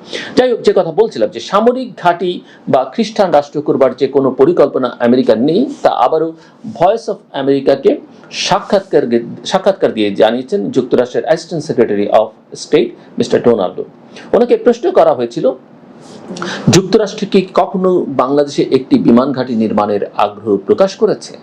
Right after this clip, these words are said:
উত্তরে মিস্টার ডোনাল্ডো জানাচ্ছেন, "এসব অভিযোগ সম্পূর্ণ মিথ্যা। আমরা বাংলাদেশের সার্বভৌমত্বকে সম্মান করি।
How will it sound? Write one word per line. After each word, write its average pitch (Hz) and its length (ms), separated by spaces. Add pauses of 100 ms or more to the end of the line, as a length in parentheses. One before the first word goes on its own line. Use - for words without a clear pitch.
(140)
উত্তরে - 460 (440)
মিস্টার 131 220
ডোনাল্ডো 170 340
জানাচ্ছেন, 104 520 (340)
"এসব 190 280 (120)
অভিযোগ 180 360
সম্পূর্ণ 139 540
মিথ্যা। - 380 (340)
আমরা 151 320
বাংলাদেশের 123 560
সার্বভৌমত্বকে 113 840
সম্মান 120 420
করি। 202 260